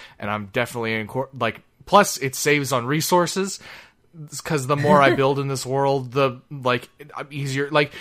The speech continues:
Speaker 1: years down the line when these two campaigns don't exist, if I make another game, I can be like, "Oh yeah, I can use all the world building and maps and everything and just, like, slide someone into a new world, or the old world."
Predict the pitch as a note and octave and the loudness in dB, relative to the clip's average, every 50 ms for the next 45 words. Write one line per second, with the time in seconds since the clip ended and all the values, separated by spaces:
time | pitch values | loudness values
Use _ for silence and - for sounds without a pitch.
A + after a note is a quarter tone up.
0 | - - - C#3 F3+ G#3 G3+ F#3+ E3 F3+ F3+ F3 F3 D#3 D3 D3 D#3 D#3+ D#3+ D#3 | -14 -8 -2 4 8 10 10 10 8 8 6 6 6 6 6 6 6 6 6 2
1 | D3 C#3 C#3 C3+ B2+ - - D#3+ D#3 - D3 C#3 C3+ C3 D3 C#3+ C#3+ C3 B2+ D3 | 0 0 -2 -4 -4 -4 -6 -6 -4 -2 -2 -2 0 0 -2 -2 -2 -2 -2 -2
2 | D3 D3 C#3+ C3 C3 D#3 E3+ D#3+ - - - - - C#3 C3+ C#3 C#3 C3+ B2+ C#3 | -2 -2 -2 -2 -2 -2 -2 -2 -2 -6 -6 -4 -2 0 2 4 4 4 4 2
3 | C#3+ C3+ D3 B2+ C3+ D3 E3 F3 C#3 C3+ C3 B2+ B2 B2 B2 C3 C3 C3+ C3+ C3+ | 2 2 2 2 2 2 2 2 2 2 0 0 -2 -2 -4 -2 0 2 2 2
4 | C3+ - F3+ G#3+ G#3+ A#3 A#3 F#3+ C#3 C#3 E3 D#3 G3+ G3 F#3 F#3 F#3 F3+ F#3 F3+ | 2 4 4 6 8 8 8 8 8 6 4 4 2 0 0 2 2 2 4 4
5 | E3+ D3+ C#3 B2 A#2 C3 D#3 E3 E3 D3+ C3+ E3 E3 E3 D#3 D#3+ D#3+ D#3 D#3 D#3+ | 4 2 0 -2 0 2 4 4 4 2 2 2 2 2 4 2 2 2 0 -2
6 | E3 C#3 B2+ C3 B2 B2 A#2+ A#2 A#2 A#2 A#2 A2+ - - - - - - - - | -4 -2 -2 -2 -2 -2 -2 -4 -6 -6 -8 -10 -12 -16 -18 -20 -20 -18 -14 -10
7 | A2+ C3 C#3 D3 D3+ D#3+ D#3+ - - - - - - - C#3+ C#3+ C#3+ C#3+ D3 C#3+ | -6 -2 2 2 2 2 0 -2 -6 -8 -6 -6 -6 -4 -4 -2 0 0 2 2
8 | D3+ D3 C#3+ D#3+ E3 E3 D#3+ D#3+ E3 D#3+ D#3+ E3 - C3 C3+ C3 C3 B2 A#2 C3+ | 0 0 2 2 2 2 2 0 -4 -4 -6 -8 -6 -4 -2 -2 -2 -2 -4 -4
9 | B2 - - B2+ B2 A2+ A#2 - - - _ _ _ _ - - - - - - | -4 -4 -4 -2 -2 -2 -2 -4 -8 -16 _ _ _ _ -18 -14 -12 -10 -8 -6
10 | - - B2+ B2 C3 C#3 C#3 C#3 C3+ C3 - - D3 C3+ C3 C3+ C3 C3 B2+ B2+ | -6 -4 0 2 4 6 6 4 2 -2 -4 -2 0 0 2 0 0 0 -2 -4
11 | - C3+ C3 B2+ A#2 A#2 A#2+ A#2 A2 G#2+ G#2+ G#2 G2 F#2 D#2+ - - - _ _ | -4 -4 -2 -2 -2 -4 -4 -6 -4 -4 -4 -4 -4 -6 -10 -14 -16 -20 _ _
12 | - A#2+ B2 A#2+ G#2+ B2+ A#2+ A2 G2 - - C3 C3 C#3+ C3+ A#2+ G#2+ G2+ G2+ G2 | -4 -2 -2 -2 -2 -4 -6 -6 -8 -6 -2 0 0 2 0 0 -4 -6 -10 -10
13 | G2 F#2 F2 F#2+ - | -10 -12 -14 -18 -20